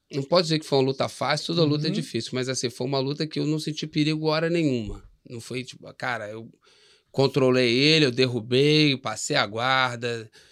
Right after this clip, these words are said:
Speaker 1: deu, deu uma, umas porradas nele em pé, é, é, ele com o boxe dele ali, ficou fácil pra chutar as pernas, ainda mais
Speaker 2: Uhum.
Speaker 1: canhoto contra canhoto.
Speaker 2: Sim.
Speaker 1: Facilitou muito pra mim. Mas, ao contrário, eu nunca fui surpreendido. Normalmente,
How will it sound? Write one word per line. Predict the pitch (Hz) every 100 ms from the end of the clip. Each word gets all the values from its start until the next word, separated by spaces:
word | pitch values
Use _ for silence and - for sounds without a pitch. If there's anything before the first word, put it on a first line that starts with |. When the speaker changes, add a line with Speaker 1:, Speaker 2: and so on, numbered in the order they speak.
| _ 101 98 - -
Speaker 1:
deu, | 113 127 135 123 117
deu | 127
uma, | 131 127 -
umas | - 120 123
porradas | - 117 123 123
nele | 123 120
em | 101
pé, | 120 131 139 135 131 - - _ _ -
é, | 110 113 113 113 113 110 110
é, | 120
ele | 131
com | - 143
o | 120
boxe | 135 131 -
dele | 120 123
ali, | 117 120 127 123
ficou | 113 120 120
fácil | - 127 135 -
pra | 123
chutar | 123 - 113
as | -
pernas, | - 127 127
ainda | 120
mais | 123 127 156
Speaker 2:
Uhum. |
Speaker 1:
canhoto | 202 117 123 127
contra | 127 120
canhoto. | 110 113 113 135 151 139 -
Speaker 2:
Sim. | - 123 127 _ - -
Speaker 1:
Facilitou | 127 117 143 131 - 151
muito | 147 147 147
pra | 156 151
mim. | 120 104 - _ - _ _ _ _ _ -
Mas, | 120 117 117 117 117 139
ao | 151
contrário, | 160 151 165 165
eu |
nunca | 175 180
fui | 175
surpreendido. | 165 156 - 143 120 113 110
Normalmente, | 117 135 131 139 165 - 170 156